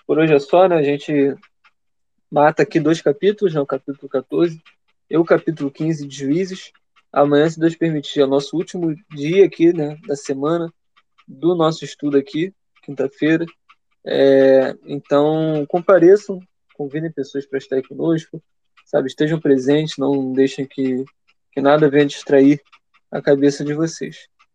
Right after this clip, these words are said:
Então, é, então é isso, né? Por hoje acho que é só. A gente encerra aqui a nossa,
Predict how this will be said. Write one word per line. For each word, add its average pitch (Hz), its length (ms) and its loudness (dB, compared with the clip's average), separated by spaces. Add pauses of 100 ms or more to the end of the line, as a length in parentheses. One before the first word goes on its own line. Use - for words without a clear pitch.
(400)
Então, 147 260 -2 (240)
é, 139 340 2
então 175 220 2
é 180 80 6
isso, 196 280 4
né? 175 80 0
Por 151 160 -2
hoje 151 140 2
acho - 120 -10
que 147 60 2
é 143 40 4
só. - 320 -4 (520)
A 143 100 -8
gente 139 340 -4
encerra 143 720 0
aqui 139 160 -2
a 135 80 2
nossa, 135 500 -4